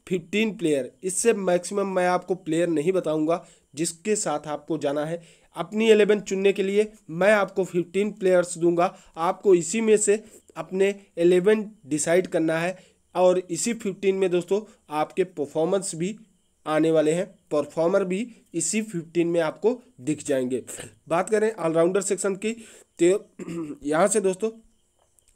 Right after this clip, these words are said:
तैबूर रहमान, बाईस का एवरेज है, चार विकेट है। अ, यहाँ से एस ओम की बात करें दोस्तों, तो रा-, राइटी बैटिंग करते हैं, प्लस ऑफ स्पिन बॉलिंग कराएंगे। बानवे मैचेस खेले हैं, चौदह का एवरेज है,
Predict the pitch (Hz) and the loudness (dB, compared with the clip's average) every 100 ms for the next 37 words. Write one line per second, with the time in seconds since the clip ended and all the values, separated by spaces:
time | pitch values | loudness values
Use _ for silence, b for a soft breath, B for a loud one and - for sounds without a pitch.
0 | _ 175 165 165 185 170 151 135 113 B | _ 2 4 6 6 6 2 0 -2 B
1 | B B B - 143 135 170 190 196 190 | B B B -20 -6 2 2 4 2 2
2 | 196 202 202 151 156 147 151 147 117 b | 2 0 0 0 2 -2 -4 -8 -10 b
3 | b b _ 160 156 165 175 196 202 220 | b b _ 0 4 6 6 4 4 4
4 | 220 190 202 202 202 190 208 190 185 185 | 4 0 4 4 4 2 2 2 2 0
5 | 180 170 165 202 196 160 151 151 151 147 | 0 0 -2 -2 0 0 2 4 4 2
6 | 143 160 180 214 220 - 139 156 160 196 | 2 2 2 -2 -6 -8 0 0 0 -2
7 | 196 190 196 247 B B - 185 - - | -2 0 -2 -4 B B -2 0 0 -4
8 | 151 190 202 190 214 202 190 190 190 185 | 0 0 0 -4 -4 0 2 2 2 0
9 | 196 220 147 151 180 190 190 185 180 196 | 2 -2 -2 -2 0 0 0 0 -4 -2
10 | 190 214 190 147 165 175 190 185 185 190 | -2 -2 -2 0 0 0 2 4 4 2